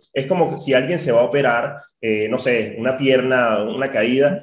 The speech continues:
¿se va a operar con un médico general que no se dedica a hacer operaciones o va a colocar esa pierna que tiene que operarse en manos de un especialista en ese tipo de cirugía? Eh, eh, es muy obvio que yo prefiero mil veces buscar al especialista. Entonces, eh, es muy caro cometer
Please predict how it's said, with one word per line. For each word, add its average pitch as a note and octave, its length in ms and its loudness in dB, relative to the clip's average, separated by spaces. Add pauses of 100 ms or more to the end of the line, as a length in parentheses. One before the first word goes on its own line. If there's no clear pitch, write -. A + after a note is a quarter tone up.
¿se C3+ 140 -2
va C#3+ 100 4
a - 20 4
operar G3 320 0
con F#3+ 140 -2
un F#3+ 80 -2
médico F#3+ 340 -2
general C#3 420 -2
que C3+ 120 -4
no B2 80 -2
se D3 140 -4
dedica C3+ 240 2
a C#3+ 40 -2
hacer D3 120 -2
operaciones F3 540 -2
o C3+ 60 0
va A#2 120 4
a A#2+ 40 -6
colocar C#3 380 0
esa C3 200 -4
pierna C3 380 0
que - 80 -10
tiene A2+ 220 -2
que B2+ 60 -2
operarse B2+ 520 0 (240)
en A2+ 140 0
manos B2+ 300 2
de B2+ 80 2
un C3 40 0
especialista C3 800 -2
en B2+ 60 0
ese B2 240 -4
tipo B2+ 280 -4
de A2+ 60 0
cirugía? G#2+ 380 0 (120)
Eh, - 0 -
eh, G2+ 300 -6
es A2+ 120 -2
muy D#3+ 140 4
obvio F#3+ 340 4
que G#2+ 260 -2 (120)
yo G#2+ 140 2
prefiero C#3 260 2
mil B2 140 2
veces B2 340 0
buscar A2 260 -2
al C3+ 100 0
especialista. F#2+ 580 -8
Entonces, F#2+ 520 -8 (440)
eh, C3 460 2 (180)
es D3+ 100 0
muy G3+ 160 2
caro G3 260 4
cometer D#3+ 200 -2